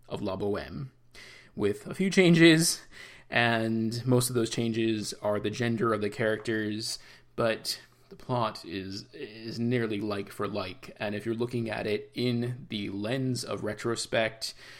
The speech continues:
you are gonna pick up on these connections around every single corner, even in the music. Uh, some of you may know that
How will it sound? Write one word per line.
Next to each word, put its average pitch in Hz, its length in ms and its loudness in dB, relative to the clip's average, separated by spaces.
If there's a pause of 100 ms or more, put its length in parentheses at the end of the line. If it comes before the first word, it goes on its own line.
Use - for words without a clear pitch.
(160)
you 127 180 2
are 131 80 4
gonna 120 200 2
pick - 260 -4
up 117 260 -2
on 107 560 -4
these 104 680 -6
connections 123 960 -2 (520)
around 104 300 -2
every 180 220 2
single 202 240 4
corner, 160 600 0 (840)
even 302 220 6
in 311 60 6
the 302 60 4
music. 240 680 4 (240)
Uh, 113 260 2
some 156 220 0
of 143 120 2
you 131 380 4
may 120 220 0
know 117 400 0
that 110 480 0